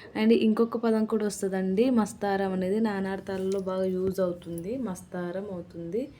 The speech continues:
ఎన్నక అంటే, ఎన్నక అంటే లెక్కించు, వెతక-, వెతకడం. ఎన్-, ఎతుకు, వెతుకు అంటాం కదా, ఆ ఎన్-, ఎతుకుకే ఎన్నక అని అంటారంట. ఒసంగు అంటే ఇచ్చు.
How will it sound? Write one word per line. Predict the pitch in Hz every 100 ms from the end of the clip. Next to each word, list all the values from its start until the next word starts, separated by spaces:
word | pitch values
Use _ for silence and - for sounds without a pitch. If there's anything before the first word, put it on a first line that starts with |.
| - - - -
ఎన్నక | 214 220 214 214 208 - -
అంటే, | 196 185 262 320 - - - - - - - - _ - - -
ఎన్నక | 214 226 233 226
అంటే | 226 - 202 196 196 254
లెక్కించు, | 240 196 - 208 202 196 240
వెతక-, | 254 202 190 185 202 - - -
వెతకడం. | 190 190 190 190 196 208 254 -
ఎన్-, | 196 196 196 - - -
ఎతుకు, | 208 240 294
వెతుకు | 262 208 - 254
అంటాం | 240 202 208
కదా, | 208 190 208 240
ఆ | 214
ఎన్-, | 196 190 196 -
ఎతుకుకే | 196 196 196 196 240 254
ఎన్నక | 214 190 185 196
అని | 185 180
అంటారంట. | 170 175 165 160 165 233 - - - -
ఒసంగు | 214 214 240 226 214 226
అంటే | 208 202 196 247 -
ఇచ్చు. | 190 - - 220 269